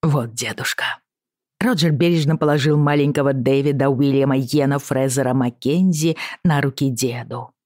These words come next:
Большая ладонь Джейми обхватила головку мальчика, нежно удерживая её, как мыльный пузырь.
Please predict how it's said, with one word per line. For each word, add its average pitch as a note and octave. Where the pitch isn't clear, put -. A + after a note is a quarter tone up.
Большая A#3
ладонь G3+
Джейми F3
обхватила D#3+
головку C#3
мальчика, C#3+
нежно F3+
удерживая D#3
её, D3
как -
мыльный C#3
пузырь. A#2+